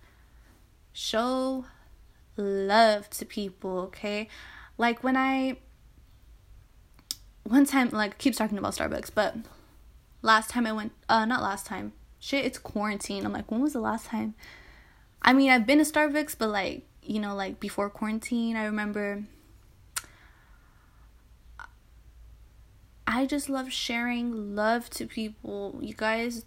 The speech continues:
this makes a difference. This makes such a big difference. Showing love to people, not love like relationship love. Show them human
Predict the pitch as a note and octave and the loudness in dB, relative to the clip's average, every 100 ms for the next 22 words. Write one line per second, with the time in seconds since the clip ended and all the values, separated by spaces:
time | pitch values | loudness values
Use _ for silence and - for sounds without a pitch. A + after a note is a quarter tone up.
0 | - A#3+ B3 B3+ - A3+ - - - A3+ | -6 -2 0 -2 -2 -4 -6 -6 -2 -2
1 | - G3+ F#3 A3 - A3+ A#3+ B3 - A3 | -2 -6 -6 -10 -8 -4 -2 -2 -4 -6
2 | G#3+ G#3+ G3+ G3+ - E3+ E3+ E3 F3+ - | -6 -8 -8 -10 -6 -8 -6 -8 -8 -12
3 | - - - - - - - - - - | -18 -18 -20 -20 -20 -20 -20 -20 -20 -20
4 | - - - A#3+ A#3+ A3+ G#3 G3 F#3+ F#3+ | -20 -8 -2 2 2 0 0 0 -2 -4
5 | - - A3 G#3+ - G#3+ G#3+ G#3+ A3 A3+ | -12 -8 -6 -8 -6 -4 -2 -2 4 6
6 | A#3+ - A3+ A3 A3 A3 G#3+ A3+ G#3 - | 4 2 0 4 6 4 0 0 2 0
7 | - - - - - - _ - - G#3+ | -8 -18 -20 -20 -20 -20 _ -20 -8 2
8 | A3+ G#3 F#3+ - G#3+ A3+ A3 A3 A#3 A3+ | 2 2 -2 -4 -4 -4 -4 -2 -2 -2
9 | - - A3+ A#3+ B3+ C#4 C#4 C4+ - - | -4 0 2 2 2 4 2 0 -8 -20
10 | - - - - - - - - - - | -20 -20 -20 -20 -20 -20 -20 -20 -20 -20
11 | - - - - E4 F4+ F#4 E4+ E4+ | -20 -20 -18 0 2 4 4 4 2